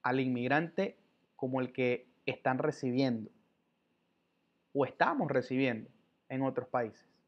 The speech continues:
porque eso es otra realidad. Perú, vivo ejemplo de esto.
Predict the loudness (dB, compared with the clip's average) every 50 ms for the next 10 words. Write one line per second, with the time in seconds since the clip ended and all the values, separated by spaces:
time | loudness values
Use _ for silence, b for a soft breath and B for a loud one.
0 | _ _ _ -8 -8 -6 -6 -4 0 2 4 4 2 2 0 0 0 0 0 0
1 | -2 -4 -6 -10 _ _ _ _ _ _ _ _ _ _ _ _ _ _ _ _
2 | _ _ _ _ _ _ _ _ _ 2 4 6 6 6 4 4 0 -4 -8 -8
3 | -4 0 2 4 4 4 2 2 0 -2 -2 -2 0 0 2 2 0 -2 -6 -10
4 | -14 _ -20